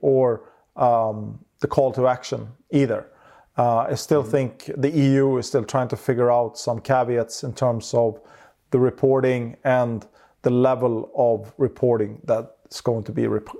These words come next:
Speaker 1: required.
Speaker 2: Yeah, and so we're gonna, I mean, bring together massive amounts of data again to, to do
Speaker 1: Yes.
Speaker 2: the reporting on that, and it's gonna go back to, I mean, to start with on all the different processes, but in the end,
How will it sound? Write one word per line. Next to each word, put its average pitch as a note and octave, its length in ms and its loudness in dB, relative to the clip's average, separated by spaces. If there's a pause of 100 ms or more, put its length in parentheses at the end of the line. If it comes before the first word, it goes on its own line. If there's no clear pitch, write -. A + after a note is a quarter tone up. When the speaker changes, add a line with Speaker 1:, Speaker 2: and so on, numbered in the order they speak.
Speaker 1:
required. A2+ 640 -2 (180)
Speaker 2:
Yeah, B2+ 140 -10 (400)
and C#3 100 -12
so F#3+ 140 -4
we're F#3 160 -2
gonna, E3 500 0 (260)
I D3 120 -4
mean, D3 180 -2
bring E3 260 -2
together D#3 320 -2
massive D#3 560 -4
amounts D#3 380 -4
of C3+ 140 -8
data E3 540 0
again D#3 420 0
to, D3+ 240 -4
to D3+ 100 -8
do D#3 100 4
Speaker 1:
Yes. D#3 80 0
Speaker 2:
the D3+ 80 -2 (180)
reporting D#3 400 -2
on D3+ 160 -4
that, D#3 280 -2
and D3 100 -4
it's B2+ 120 -8
gonna D#3 200 -4
go D#3 380 0 (340)
back D#3+ 440 -2
to, D#3+ 320 -2
I D#3 80 -6
mean, D#3+ 200 -6
to - 80 -8
start E3 380 2
with E3 180 -4
on D#3 220 -2
all D3+ 180 -6
the D3 100 -8
different D3+ 380 -8
processes, E3+ 600 -4
but D3+ 140 -4
in D3+ 120 -2
the D3+ 140 -2
end, G3 340 -4